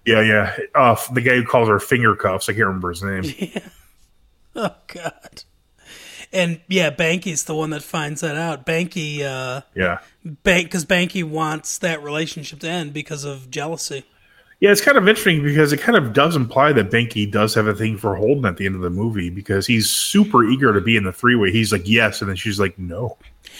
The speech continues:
Speaker 2: Yeah, if you, uh, it, well, at the end of, um,
Speaker 1: Jay and Silent Bob Strike Back.
Speaker 2: Yeah, it's kinda confirmed that, that he is.
Speaker 1: Yeah, he's, he's in a relationship with Hooper at the end of the movie.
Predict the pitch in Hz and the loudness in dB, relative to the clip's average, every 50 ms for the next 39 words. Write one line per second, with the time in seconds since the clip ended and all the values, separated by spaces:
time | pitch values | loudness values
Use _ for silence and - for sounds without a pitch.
0 | - - - - 208 226 226 214 208 190 - 175 185 208 220 240 247 240 233 214 | -18 -18 -8 -2 0 2 4 4 2 0 -2 -4 -2 -2 -2 -2 -2 -2 -2 0
1 | 202 190 185 175 185 202 208 - 175 175 196 202 190 185 165 - _ _ _ 202 | 0 0 0 0 -2 -4 -4 -4 -2 0 2 2 2 2 -2 -6 _ _ _ -2
2 | 190 190 180 - 208 196 180 180 185 208 220 220 208 202 190 180 170 165 160 147 | -2 -2 -2 -6 -8 -8 -4 -2 -2 -2 -2 -2 -2 -2 0 0 0 -2 -2 -4
3 | 135 - 170 160 156 156 151 143 143 139 139 139 - _ _ _ _ _ _ _ | -4 -4 -2 -2 -2 -2 -4 -4 -6 -10 -12 -14 -16 _ _ _ _ _ _ _
4 | _ 135 120 101 123 117 113 110 110 104 - 113 107 104 104 107 104 98 - - | _ -14 -6 0 2 2 2 2 0 0 0 2 2 2 2 2 2 2 2 2
5 | 113 101 - - 104 107 113 110 - - 165 175 190 190 180 165 147 147 170 - | 0 0 0 0 0 0 0 -2 -4 -8 -6 -2 0 2 2 2 0 0 -4 -4
6 | - - - 190 185 175 175 185 180 - 180 175 160 - - - 190 190 185 185 | -6 -6 -2 0 0 0 0 -2 -4 -4 -6 -6 -6 -6 -4 -2 0 2 2 0
7 | 175 170 165 156 165 151 147 151 151 147 147 - _ _ 156 160 151 139 135 156 | 0 -2 -6 -8 -10 -12 -10 -8 -8 -8 -8 -10 _ _ -6 -6 -6 -6 -6 -6
8 | 151 165 226 240 123 110 - - - - - _ _ _ _ _ _ _ _ _ | -4 -2 -2 -2 0 -2 -2 -2 -2 -4 -6 _ _ _ _ _ _ _ _ _
9 | - 185 175 180 196 185 165 175 160 180 175 165 170 160 147 143 143 147 147 143 | 2 2 4 4 4 4 4 6 6 6 8 8 8 6 6 6 6 6 6 4
10 | 135 139 135 120 120 117 - 151 180 202 - 139 123 110 113 107 104 101 104 101 | 4 0 0 0 -2 0 2 4 4 6 6 4 4 4 2 2 2 0 -2 -4
11 | 107 107 107 107 104 101 | -2 -4 -4 -4 -6 -6